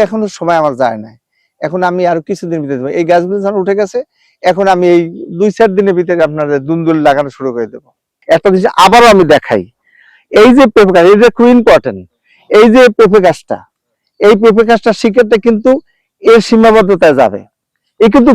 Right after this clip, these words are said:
ঘুরতেছে, এ কিন্তু খাদ্য সংগ্রহের জন্য সে পাগলের মতো দৌড়াচ্ছে তার শিকার, এরও শিকার দৌড়াচ্ছে। কিন্তু আমি আপনাকে যে সাথী ফসলটা দেবো, যদি এদিকে লতা কৃষি দেই, তাহলে এইটা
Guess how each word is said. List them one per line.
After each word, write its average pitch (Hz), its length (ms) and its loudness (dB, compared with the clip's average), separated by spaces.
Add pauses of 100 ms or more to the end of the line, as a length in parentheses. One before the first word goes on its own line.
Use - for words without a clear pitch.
ঘুরতেছে, 214 480 2
এ - 80 0
কিন্তু 208 240 -2
খাদ্য 196 200 0 (140)
সংগ্রহের 202 320 2
জন্য 208 140 2 (100)
সে 202 80 0 (360)
পাগলের 196 300 4
মতো 214 120 0 (100)
দৌড়াচ্ছে 185 420 2
তার 139 160 0
শিকার, 131 260 -8 (580)
এরও 240 240 6
শিকার 220 300 2
দৌড়াচ্ছে। 170 400 0 (420)
কিন্তু 196 160 2 (140)
আমি 220 140 4 (140)
আপনাকে 262 280 2 (100)
যে 240 60 4 (120)
সাথী 208 240 0
ফসলটা 214 340 0 (100)
দেবো, 233 160 4 (480)
যদি 202 220 4
এদিকে 226 300 2
লতা 202 240 2
কৃষি 233 260 -2
দেই, 285 120 4 (300)
তাহলে 214 180 2 (120)
এইটা 233 200 4